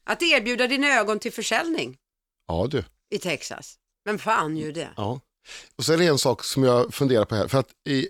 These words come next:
Speaker 2: eh, alltid i amerikanska serier så går ju alla alltid med skorna på inomhus.
Speaker 1: Ja,
Speaker 2: De
Speaker 1: just
Speaker 2: sätter
Speaker 1: det.
Speaker 2: sig i soffor, de hoppar upp i soffor. De,
Speaker 1: Ja.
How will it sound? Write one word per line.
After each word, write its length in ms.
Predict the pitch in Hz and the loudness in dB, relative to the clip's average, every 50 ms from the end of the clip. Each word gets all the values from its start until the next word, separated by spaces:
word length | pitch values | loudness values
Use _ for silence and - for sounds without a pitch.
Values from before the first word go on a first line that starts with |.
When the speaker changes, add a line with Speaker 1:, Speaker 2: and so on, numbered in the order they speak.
| - | -4
Speaker 2:
eh, 80 | - - - _ _ _ _ _ - | -6 -6 -6 _ _ _ _ _ -2
alltid 560 | 175 170 156 131 107 - - - 208 180 147 | 2 2 2 2 0 -4 -4 -4 -2 2 4
i 40 | 151 | 4
amerikanska 480 | 139 135 139 - 143 123 107 - - | 4 4 2 2 2 0 0 0 -2
serier 220 | 110 - 107 92 95 | 0 0 2 0 0
så 120 | - 123 | 0 -2
går 160 | 123 123 135 139 | 0 4 4 4
ju 40 | - - - | 4 2 0
alla 360 | 151 156 139 113 92 98 - | 0 2 2 2 0 0 0
alltid 420 | - 139 135 113 92 - 113 98 | 0 0 -2 -2 -2 -4 -4 -4
med 100 | 110 117 | -4 -4
skorna 320 | - - 123 107 101 104 98 | -2 -2 0 0 0 0 0
på 180 | - 107 113 | 0 0 0
inomhus. 420 | 117 104 98 101 151 180 - - - 165 - - - - - | 0 0 0 -2 -2 -2 -2 -2 0 2 0 0 0 -2 -2
Speaker 1:
Ja, 320 | 165 156 160 175 196 185 | -2 0 0 0 0 2
Speaker 2:
De 60 | - 139 | 4 4
Speaker 1:
just 140 | 147 - | 4 4
Speaker 2:
sätter 200 | - 175 156 - | 4 2 2 2
Speaker 1:
det. 60 | 151 143 | 0 2
Speaker 2:
sig 140 | - 151 | 2 2
i 40 | 147 | 2
soffor, 380 | - - - 156 - - - 98 | 2 2 0 0 0 -4 -2 0
de 120 | 110 113 | 0 0
hoppar 320 | 95 123 127 - 127 117 120 | 2 0 0 2 4 4 4
upp 260 | 165 - - - - | 4 2 0 -2 -2
i 60 | 117 | -2
soffor. 420 | - - 107 90 - - - 73 78 | 0 0 0 -2 -2 -6 -4 -4 0
De, 160 | 92 117 131 | 0 0 0
Speaker 1:
Ja. 140 | - 170 160 | 0 2 4